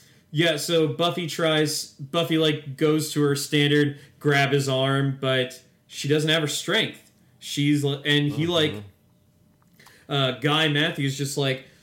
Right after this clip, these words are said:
Speaker 1: throws her, and she, like, goes over a bench,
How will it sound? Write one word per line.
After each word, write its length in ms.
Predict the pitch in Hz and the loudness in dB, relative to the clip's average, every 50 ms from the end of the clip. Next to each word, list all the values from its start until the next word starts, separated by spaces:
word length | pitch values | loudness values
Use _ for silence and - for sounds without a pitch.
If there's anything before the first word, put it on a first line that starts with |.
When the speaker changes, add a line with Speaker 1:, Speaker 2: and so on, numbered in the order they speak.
| _ _ _ _ _ _ | _ _ _ _ _ _
Speaker 1:
throws 600 | - - - - - 151 160 165 185 190 165 139 | -20 -20 -16 -6 -2 0 2 4 4 2 2 2
her, 100 | 160 151 | 0 0
and 100 | 143 139 | 0 -2
she, 160 | - - 190 | -4 -2 0
like, 240 | 226 202 156 143 - | 0 0 0 -2 -4
goes 280 | - 127 160 202 185 190 | -4 -2 0 0 2 2
over 280 | 226 202 185 175 135 - | 2 2 2 0 -4 -6
a 80 | - - - _ - | -8 -16 -18 _ -10
bench, 640 | - 101 151 190 185 151 135 - - - - - - | -6 -2 -2 0 -2 -2 -4 -6 -8 -8 -8 -12 -14